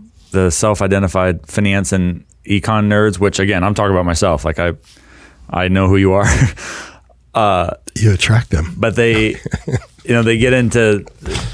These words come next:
Speaker 1: learn about I B C, and this particular gentleman had only heard about it, like, a couple weeks ago.
Speaker 2: Yeah.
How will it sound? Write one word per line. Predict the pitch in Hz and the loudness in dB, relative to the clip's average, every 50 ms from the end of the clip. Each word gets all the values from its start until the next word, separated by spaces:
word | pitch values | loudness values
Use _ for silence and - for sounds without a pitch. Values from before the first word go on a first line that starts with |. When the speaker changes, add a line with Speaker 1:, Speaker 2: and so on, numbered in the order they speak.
| - - - - - - - | -14 -14 -12 -10 -8 -4 -2
Speaker 1:
learn | 104 107 107 | 0 0 0
about | 104 104 104 90 | 2 0 0 0
I | 90 101 101 | 0 0 0
B | 98 98 | 0 -2
C, | 90 - 104 101 | 0 0 0 2
and | 98 113 | 2 2
this | 131 123 - - - - - - - - | 2 0 0 -2 -4 -8 -12 -10 -6 -4
particular | - 101 85 113 110 92 101 95 92 | -4 -2 0 0 0 2 2 2 2
gentleman | 85 98 92 92 92 95 90 | 2 0 0 2 2 2 2
had | 90 90 | 2 2
only | 85 95 104 101 80 | 2 2 2 2 2
heard | 95 101 | 2 0
about | 104 92 90 | 0 0 0
it, | 82 | 0
like, | 78 80 - | -2 -4 -4
a | |
couple | - - - 80 80 | -6 -6 -2 0 0
weeks | 82 80 - - | 0 0 -2 -4
ago. | - 65 62 - - _ _ _ - | -4 -6 -8 -8 -12 _ _ _ -12
Speaker 2:
Yeah. | - - | -10 -10